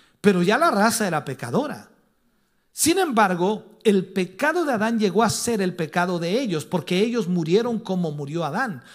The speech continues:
O sea, el problema es que cada ser humano después de Adán hasta Moisés,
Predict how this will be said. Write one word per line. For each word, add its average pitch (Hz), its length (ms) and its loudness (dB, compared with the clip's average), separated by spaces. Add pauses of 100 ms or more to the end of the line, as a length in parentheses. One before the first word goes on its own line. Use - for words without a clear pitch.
(120)
O 170 100 -2
sea, 185 320 2 (380)
el 196 200 2
problema 233 460 -2
es 214 100 0
que - 260 -6
cada 339 380 -2
ser 311 280 -4
humano 233 440 -2
después 175 360 -4
de 208 100 -2
Adán 185 380 -2
hasta 269 460 2
Moisés, 190 760 -4